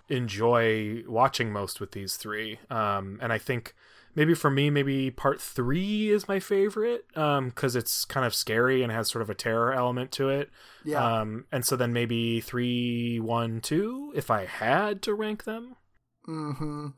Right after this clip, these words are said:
Speaker 2: Yeah, I'd say one, one, three, two for me. But again, it's like, it's all, it's all so, it, it's very, like, minor <laughs> because
Speaker 1: Yeah,
Speaker 2: all of
Speaker 1: I
Speaker 2: them are
Speaker 1: mean,
Speaker 2: good. All of them
Speaker 1: yeah.
Speaker 2: are very solid.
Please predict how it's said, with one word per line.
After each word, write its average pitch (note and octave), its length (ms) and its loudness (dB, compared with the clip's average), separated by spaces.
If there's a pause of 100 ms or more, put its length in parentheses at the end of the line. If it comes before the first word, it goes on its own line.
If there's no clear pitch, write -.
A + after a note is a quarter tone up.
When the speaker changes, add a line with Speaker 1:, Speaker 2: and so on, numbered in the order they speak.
Speaker 2:
Yeah, D3 220 2
I'd A3 160 0
say C#4 100 6
one, G#3 380 10
one, B3+ 340 12
three, F#3+ 280 -6
two F#3 280 -6
for E3 180 -8
me. D#3 340 -10 (320)
But G3+ 100 8
again, G#3+ 260 4
it's F#3+ 80 2
like, F3 120 -2
it's - 120 -10
all, F3+ 500 10
it's F3 220 -2
all F3+ 180 8
so, E3 600 4 (640)
it, G#3 160 10
it's G#3 180 2
very, F3+ 300 2
like, F3 200 2
minor D#3 380 0 (280)
<laughs> A#3+ 280 2
because G#3+ 240 4
Speaker 1:
Yeah, F3+ 180 12
Speaker 2:
all A#3+ 140 12
of - 20 8
Speaker 1:
I - 40 6
Speaker 2:
them C3+ 160 6
are C3+ 60 6
Speaker 1:
mean, A#2+ 100 0
Speaker 2:
good. G#3 400 8
All G#3 220 2
of C4 40 -6
them B3 60 -2
Speaker 1:
yeah. C#3 80 6
Speaker 2:
are - 40 4
very C4+ 160 -4
solid. F3 540 -2